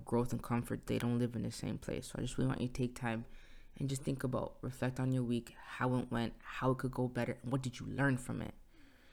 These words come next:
Because if you're not walking in your purpose, you're not learning. So if you're not learning something on a daily basis, you need to reevaluate your life.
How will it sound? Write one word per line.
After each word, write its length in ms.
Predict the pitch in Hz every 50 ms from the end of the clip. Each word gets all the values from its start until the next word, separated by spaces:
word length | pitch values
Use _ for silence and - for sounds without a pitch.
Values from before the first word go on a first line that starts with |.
| - -
Because 300 | - - - - 139 123
if 100 | 131 131
you're 220 | 123 123 135 139 147
not 320 | 147 143 135 131 123 - - - - 120
walking 380 | 117 120 123 - - 135 131
in 80 | 123 117
your 100 | 113 113
purpose, 640 | - - - 135 135 135 156 165 180 165 - - - - - - - -
you're 120 | - - 117
not 280 | 120 127 - - -
learning. 400 | 120 120 123 117 104 87 - - - - - - - - - - -
So 180 | - - - 127
if 140 | 131 127 123
you're 100 | 135 135
not 220 | 139 135 - -
learning 260 | 123 127 127 131 131
something 340 | 131 - 131 123 123 123 120
on 120 | - 117 123
a 60 | 117
daily 320 | 117 117 123 123 120 120
basis, 640 | 113 - - 117 127 131 131 - 170 180 175 - -
you 60 | 117
need 180 | 110 113 117 -
to 80 | - - - - - - - -
reevaluate 680 | 123 120 123 123 120 - 113 107 107 107 110 110 - -
your 80 | - -
life. 420 | - 107 113 - - - - -